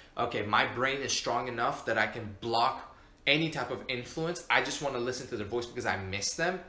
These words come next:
I miss, I miss Gary Vee sometimes. So I watch his videos on YouTube. That's it. That's the only type of content consumption I have from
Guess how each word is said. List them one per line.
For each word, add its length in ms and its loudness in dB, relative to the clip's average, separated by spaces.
I 140 6
miss, 420 -2
I 100 2
miss 260 -2
Gary 280 2
Vee 140 -4
sometimes. 500 -6
So 100 2
I 80 8
watch 220 4
his 100 -4
videos 480 2
on 120 -4
YouTube. 300 -6
That's 220 0
it. 120 -6
That's 200 2
the 180 -4
only 240 4
type 160 0
of 120 -8
content 280 -2
consumption 480 -6
I 100 -2
have 240 -2
from 160 -6